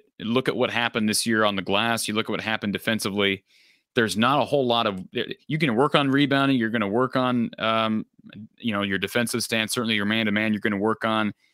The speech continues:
but you are gonna be limited like the men were last year. You're gonna be limited with, um, your ability to be able to shut people down man-to-man. Um,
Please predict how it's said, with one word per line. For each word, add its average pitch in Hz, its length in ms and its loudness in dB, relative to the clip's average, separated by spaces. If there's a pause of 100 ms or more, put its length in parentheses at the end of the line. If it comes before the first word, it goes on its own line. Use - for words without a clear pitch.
but - 140 -4
you 143 80 4
are 151 60 2
gonna 147 120 2
be 127 140 2
limited 117 480 2
like 110 180 2
the 107 60 -2
men 117 220 2
were 110 140 2
last 101 320 -2
year. 101 60 -2
You're 98 100 0
gonna 98 140 -2
be 98 60 -2
limited 110 380 0
with, 101 260 0 (640)
um, 92 380 0
your 98 100 2
ability 101 340 0
to 92 60 -4
be 98 80 2
able 98 120 0
to 90 60 -4
shut - 220 0 (180)
people 101 220 -2
down 104 360 0
man-to-man. 98 640 0 (160)
Um, 95 340 -2